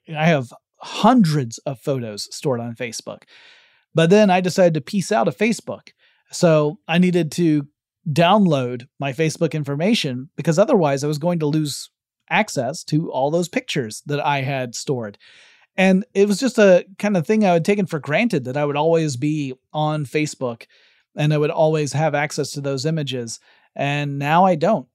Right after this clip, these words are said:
And so it's, it, it's again, an example of things that we have to keep in mind when we choose a storage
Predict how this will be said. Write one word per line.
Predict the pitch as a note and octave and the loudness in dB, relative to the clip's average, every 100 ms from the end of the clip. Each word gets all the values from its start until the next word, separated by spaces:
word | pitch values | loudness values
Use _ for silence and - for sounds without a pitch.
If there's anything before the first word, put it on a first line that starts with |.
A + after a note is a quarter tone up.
| - | -10
And | C#3+ C#3 | -8 -6
so | - D3+ D3 D3 C#3+ C#3+ _ _ _ _ _ | -2 0 2 2 0 -2 _ _ _ _ _
it's, | D#3 - D#3 D#3+ - G#4 | -20 -16 -4 -4 -4 -8
it, | F#3 F3+ - | -8 -6 -4
it's | F3 | -2
again, | F#3+ E3 A3+ E3 | 0 2 4 2
an | D3 | 0
example | D3+ C#3+ E3+ D#3 E3 | -4 -2 -2 0 -2
of | D3 | -2
things | B2+ E3 D#3+ | -2 -4 -2
that | C3+ D#3 | -4 -4
we | D#3 | 0
have | D#3 | 0
to | D3+ | -2
keep | C#3+ F3 D3 | -6 -4 -4
in | D3 | -4
mind | D#3 E3 C#3+ | -2 -4 -4
when | A#2+ C#3+ C#3 C#3 C#3 - _ _ - | -6 -6 -6 -6 -10 -12 _ _ -12
we | C#3+ C#3+ C3+ C3+ D3 _ - | -4 -4 -4 -10 -14 _ -8
choose | - D4+ F#3+ A#2 - | 0 4 4 2 -8
a | D3 | -12
storage | - E3+ C3+ B2+ A#2 | -8 -2 0 0 -6